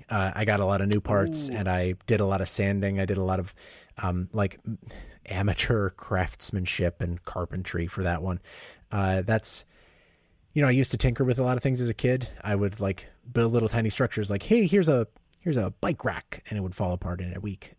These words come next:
Speaker 1: Uh, and here's, like, here's a sawhorse, and it would, you know, be broken by the end of the day. Uh, so I used to tinker a lot. I never really, like, got, I guess, I guess a more interesting answer is I Frankensteined an entire Xbox once, like the original Xbox,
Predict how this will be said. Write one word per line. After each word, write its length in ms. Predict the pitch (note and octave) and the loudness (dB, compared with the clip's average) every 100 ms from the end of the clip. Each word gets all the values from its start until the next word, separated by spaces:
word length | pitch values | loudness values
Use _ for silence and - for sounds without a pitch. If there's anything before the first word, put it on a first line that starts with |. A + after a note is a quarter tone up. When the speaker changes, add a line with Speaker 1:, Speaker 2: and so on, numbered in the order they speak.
| G2+ | -10
Speaker 1:
Uh, 280 | F#2+ F#2 F2+ _ | -8 -8 -12 _
and 380 | - A2 G2+ G2 | -8 -6 -4 -6
here's, 440 | F#2 C3 B2+ C3 C#3 | -4 -4 -4 -4 -2
like, 240 | C3 B2+ - - - | -2 -2 -8 -20 -10
here's 220 | - D#3 | 0 2
a 120 | D#3 C#3 | 4 2
sawhorse, 680 | - G3 C#3+ C3 G#2 - - | 2 2 4 2 0 -4 -6
and 160 | G#2+ | -2
it 60 | G2 | -2
would, 200 | G2 G2 | -2 -6
you 100 | A#2 | -6
know, 120 | G#2 G2 | -4 -4
be 160 | G#2+ | -4
broken 380 | G2 G#2 G2+ G#2 | -2 -2 -2 0
by 140 | F#2 | 0
the 120 | F#2 F#2+ | 0 -2
end 120 | F#2 | -2
of 40 | |
the 60 | F2 | -4
day. 220 | F#2 F#2 - - - - - | -4 -4 -8 -20 -20 -16 -6
Uh, 140 | G2+ | -4
so 160 | F#2 C3+ | 0 2
I 40 | |
used 200 | A#2+ C3 | 2 2
to 60 | B2 | 0
tinker 400 | - C3+ C3+ G2 | 0 0 0 -2
a 80 | E2+ | -2
lot. 280 | F2 F2 F2+ - | -2 -2 -4 -4
I 60 | |
never 220 | G2+ G#2 G2+ | -2 0 0
really, 220 | G2+ G2+ | 0 0
like, 280 | F#2+ F#2+ - - | -2 -4 -8 -6
got, 260 | G2 G#2+ _ - - _ _ _ _ - | -4 -4 _ -20 -20 _ _ _ _ -2
I 60 | |
guess, 200 | D3 F#3+ - | 0 0 0
I 80 | D3+ | 0
guess 140 | E3+ | 2
a 40 | |
more 120 | D3 C#3+ | 4 2
interesting 320 | C#3+ C3+ A#2 | 0 -4 -2
answer 220 | G#2+ - | -2 -2
is 120 | G2 - - - | -6 -6 -12 -6
I 80 | |
Frankensteined 840 | A2 - A2+ B2 D3+ - D3 D#3+ D#3 | -4 -2 -2 -2 -2 -2 -2 -2 -2
an 100 | G2+ | -2
entire 380 | G2 - A2 - | -2 0 0 0
Xbox 680 | F#2+ - - C3+ - - | -4 -6 -6 -6 -8 -8
once, 220 | D#3 D#3 | -6 -4
like 100 | A2 G2 | -4 -2
the 80 | |
original 260 | F#2 G2+ F#2+ | -2 -2 -2
Xbox, 500 | F#2 - C#3+ D3 - | -4 -4 -6 -6 -10